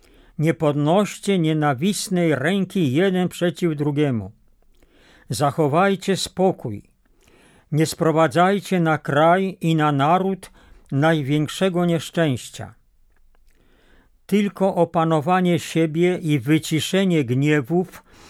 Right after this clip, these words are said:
może dziś ocalić naród i działający w tym narodzie Kościół. W czci i oddaniu błogosławię wam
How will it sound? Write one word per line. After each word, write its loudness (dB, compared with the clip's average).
może 2
dziś -2
ocalić -2
naród 0
i 0
działający 0
w -12
tym -2
narodzie 0
Kościół. -2
W -18
czci -2
i 2
oddaniu 0
błogosławię 0
wam 0